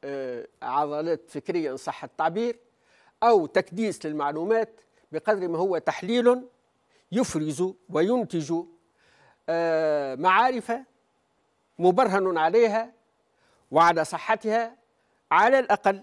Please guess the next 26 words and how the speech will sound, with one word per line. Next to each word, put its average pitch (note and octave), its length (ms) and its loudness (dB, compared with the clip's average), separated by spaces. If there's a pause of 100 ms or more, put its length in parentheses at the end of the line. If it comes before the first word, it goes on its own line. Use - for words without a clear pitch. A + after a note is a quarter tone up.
(240)
من F3+ 180 2
وجهة، G3 580 -2 (540)
آه، D3+ 260 0
نظر A3 580 2
صاحب G#3 380 -2
المقال. F#3+ 440 0 (540)
قد F#3 260 2 (720)
يكون E3 540 -2
ذلك D3+ 300 2
صحيحًا C#3+ 460 -8
وقد C#3 320 -8
لا C#3+ 80 -2
يكون B2+ 280 -6
صحيحًا، G3 480 -4 (140)
قد G#3+ 160 0
يكون G#3 300 0
سليمًا F#3+ 380 -6
قد E3 260 -8
لا E3+ 80 -2
يكون D3+ 240 -8
سليمًا، A#3+ 440 -4 (360)
ولكن E3+ 460 0
يكون، A#3 420 -2 (520)
آه، D#3+ 120 2
صاحب F#3+ 360 -2
التحرير، E3+ 540 -4